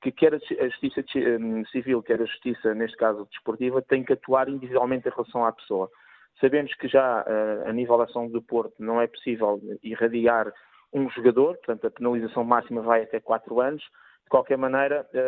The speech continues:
hum, este é um caso que, se pelo menos em termos, hum, desportivos não se pode tirar, eh, de uma, definitivamente este jogador, eh, enfim, dos relevados, dos campos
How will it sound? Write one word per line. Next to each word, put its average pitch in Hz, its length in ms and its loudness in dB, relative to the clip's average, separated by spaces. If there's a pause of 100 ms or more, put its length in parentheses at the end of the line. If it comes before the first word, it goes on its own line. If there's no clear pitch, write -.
(140)
hum, 120 640 -4
este 113 480 2
é - 20 6
um 135 100 -2
caso 135 300 0 (160)
que, 131 160 -2 (120)
se 135 120 -2
pelo 139 300 -6
menos 139 420 0
em 123 240 -4
termos, 123 320 0 (140)
hum, 107 540 0
desportivos 123 580 -6 (360)
não 123 140 0
se - 140 -12
pode 123 260 2 (280)
tirar, 123 340 2
eh, 104 520 -2
de 113 60 -12
uma, 117 140 0
definitivamente 123 880 -2
este 117 320 -4
jogador, 120 420 0 (480)
eh, 107 240 0
enfim, 123 220 0
dos 113 120 -4
relevados, 117 540 0
dos - 140 -16
campos 139 320 0